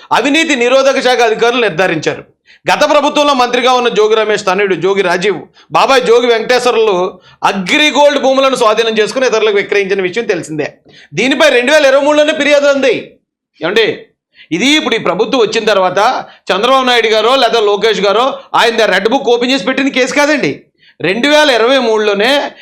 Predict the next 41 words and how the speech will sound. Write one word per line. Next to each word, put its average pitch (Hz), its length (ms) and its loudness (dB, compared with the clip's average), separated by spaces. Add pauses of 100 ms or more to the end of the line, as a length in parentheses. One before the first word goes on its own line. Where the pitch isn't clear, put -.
(120)
ఎవరైతే 262 360 2
అగ్రిగోల్డ్ 254 600 2 (200)
యాజమాన్య 214 500 0
బాధితులు 208 440 0
ఉన్నారో, 202 420 -2 (180)
ఏమంటే 254 220 0
మా 214 220 0
భూమిని 254 400 0
పలానా 226 500 0 (140)
జోకర్ 220 380 0
గాడు, 269 140 2
ఆ 247 40 2
జోగి 208 340 0
రమేష్ 254 260 0
గారు 240 140 0
కబ్జా 190 300 -2
చేసి 240 160 -2
అమ్మేసాడండి 214 680 -2 (240)
అని 220 140 0
ఇరవై 214 200 2
మూడులో 302 240 2
పెట్టారట 294 320 0
కేసు. 254 480 -4 (120)
అప్పుడు 208 240 -2
టీడీపీ 202 360 -4
గవర్నమెంట్ 285 420 0
కాదు, 269 480 0
వైసీపీ 175 360 -2
గవర్నమెంట్ 247 400 -2
ఉంది. 175 280 -6 (680)
వైసీపీ 254 360 2
ఉంది 294 180 2
కాబట్టి, 294 260 2
"ఆ, 247 180 4
అమ్ముకుంటాం, 233 720 0
మా 220 100 2
వాడు 233 200 4
అమ్ముతాడు, 220 400 0
మా 220 120 0
వాడు 214 140 2
మంత్రి, 190 600 -2